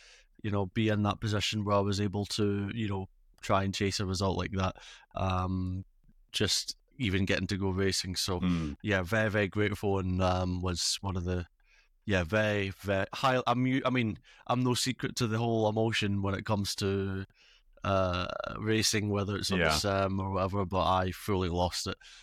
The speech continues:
Speaker 1: Um, I was a,
Speaker 2: <laughs>
Speaker 1: I sort of just was, it was just sort of uncontrollable emotion because I
Speaker 2: That's
Speaker 1: was like, "I can't believe it."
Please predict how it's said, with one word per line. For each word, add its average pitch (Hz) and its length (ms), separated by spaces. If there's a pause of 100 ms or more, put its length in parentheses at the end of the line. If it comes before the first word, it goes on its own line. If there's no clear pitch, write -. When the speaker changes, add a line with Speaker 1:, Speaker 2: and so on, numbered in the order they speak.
(160)
Speaker 1:
Um, 92 240
I 95 120
was 98 140
a, 101 140
Speaker 2:
<laughs> - 20
Speaker 1:
I 107 220
sort 107 280
of 107 100
just 98 160
was, 104 120
it 113 60
was 113 140
just 113 120
sort 110 140
of 107 80
uncontrollable 110 800
emotion 101 460
because 101 160
I 101 60
Speaker 2:
That's 104 140
Speaker 1:
was 92 80
like, 101 160
"I 101 100
can't 101 240
believe 101 300
it." 98 80